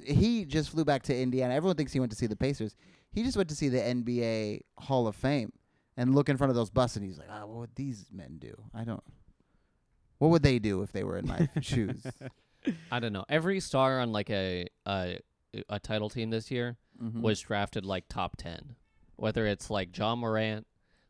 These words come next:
Speaker 3: or Tatum or, uh,
Speaker 1: Nikola Jokic.
Speaker 3: Jokic. Well, Jokic was a surprise sleeper pick. And
Speaker 1: Yeah, I,
Speaker 3: also
Speaker 1: I,
Speaker 3: he was in the
Speaker 1: I
Speaker 3: second rou-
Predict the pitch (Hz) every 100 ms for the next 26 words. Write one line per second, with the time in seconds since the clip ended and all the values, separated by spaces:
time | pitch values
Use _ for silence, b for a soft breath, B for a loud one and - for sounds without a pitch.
0 | _ 107 98 95 92 87 - 107 107 104
1 | 101 117 _ _ _ _ - 95 95 92
2 | 92 90 87 90 90 95 120 110 110 110
3 | 110 113 - _ - 104 98 - 110 -
4 | - 117 101 98 135 - _ - 104 120
5 | 120 - 104 95 85 - - _ _ _
6 | _ 110 98 101 - 85 85 - - -
7 | - 98 87 - - - _ _ _ -
8 | 143 110 120 123 123 131 110 104 135 160
9 | 101 98